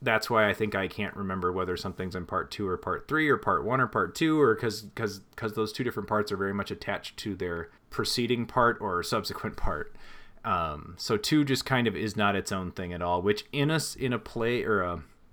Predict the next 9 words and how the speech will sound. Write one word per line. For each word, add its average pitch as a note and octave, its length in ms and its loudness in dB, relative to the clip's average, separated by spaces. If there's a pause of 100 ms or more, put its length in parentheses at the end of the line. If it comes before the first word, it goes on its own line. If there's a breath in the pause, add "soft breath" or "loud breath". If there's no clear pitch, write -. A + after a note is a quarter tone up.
(420)
a A2+ 80 2
series A2+ 540 0
like A2 200 -2
this A#2+ 200 -2
hurts G#2+ 320 0
it A#2 80 2
a A2 40 0
little F2+ 260 -2
bit, C#3+ 260 0